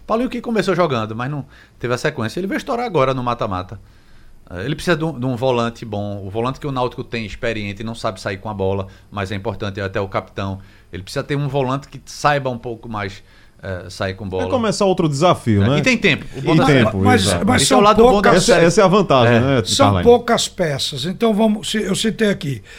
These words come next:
Speaker 3: precisa de ponta direita, precisa de centroavante, precisa do volante. Se o Ge-, Jean Carlos ficar, se ele continuar aí com o Jimenez, et cetera. Então, é o seguinte: é,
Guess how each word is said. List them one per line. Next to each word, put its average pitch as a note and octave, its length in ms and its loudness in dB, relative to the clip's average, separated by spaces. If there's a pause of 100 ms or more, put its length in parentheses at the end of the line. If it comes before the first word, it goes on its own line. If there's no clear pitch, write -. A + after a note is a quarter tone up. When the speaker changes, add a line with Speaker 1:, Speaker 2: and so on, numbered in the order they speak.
(120)
Speaker 3:
precisa - 240 2
de F#3 100 2
ponta G#3 540 2
direita, F3 600 -2 (340)
precisa F#3 360 -2
de D3+ 100 -6
centroavante, D#3+ 1000 0 (300)
precisa G3+ 800 0 (280)
do F#3 140 4
volante. E3+ 640 0 (120)
Se - 180 -4
o C#4 100 0
Ge-, D#3 320 0
Jean C#3+ 320 -4
Carlos D3 300 -8
ficar, F3+ 480 -8 (380)
se - 200 0
ele F#3+ 120 2
continuar F#3+ 560 -2
aí E3+ 140 0
com F3+ 240 -4
o D#3 60 0
Jimenez, D#3+ 600 -4
et D#3 320 -10
cetera. - 300 -10 (320)
Então, B3 360 4
é - 20 0
o A3+ 40 0
seguinte: F#3 420 0 (300)
é, F#3+ 300 0